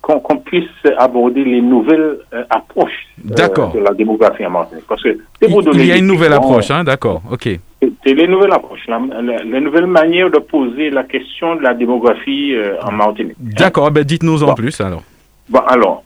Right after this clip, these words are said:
Speaker 1: euh, alors, très rapidement, euh, l-, lorsqu'on étudie la démographie dans un pays,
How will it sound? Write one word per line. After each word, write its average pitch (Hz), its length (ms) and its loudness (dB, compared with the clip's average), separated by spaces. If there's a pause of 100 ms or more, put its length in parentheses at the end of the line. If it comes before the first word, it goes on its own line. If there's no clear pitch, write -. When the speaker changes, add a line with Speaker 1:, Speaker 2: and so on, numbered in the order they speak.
(140)
Speaker 1:
euh, 110 320 -6 (260)
alors, 110 260 2
très 185 220 4
rapidement, 143 500 0 (380)
euh, 90 320 -6 (640)
l-, - 240 -2
lorsqu'on 170 580 0
étudie 110 640 -4
la 98 140 -4
démographie 104 720 -6
dans 87 240 -12
un 90 80 -10
pays, 180 380 -4